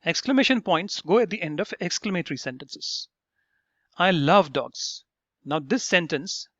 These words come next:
ends with an exclamation mark, as is shown here. Now, you might ask the question that what is the difference between number one and number three?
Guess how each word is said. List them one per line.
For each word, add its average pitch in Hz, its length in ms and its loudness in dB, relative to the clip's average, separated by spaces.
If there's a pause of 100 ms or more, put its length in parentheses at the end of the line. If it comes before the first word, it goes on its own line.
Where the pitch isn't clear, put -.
ends 165 200 -2
with 160 100 -4
an 180 80 -6
exclamation 135 480 -6
mark, 139 240 -6 (180)
as 151 160 0
is 143 100 -4
shown 135 200 -6
here. 120 160 -12 (1040)
Now, 180 120 2
you 214 140 4
might 240 240 6
ask 214 220 4
the 226 60 -2
question 196 360 2
that 104 160 0
what 156 240 0
is 262 100 0
the 254 80 2
difference 208 380 -2
between 196 340 -2
number 165 220 0
one 160 220 0
and 175 100 -2
number 135 200 -2
three? 127 360 -8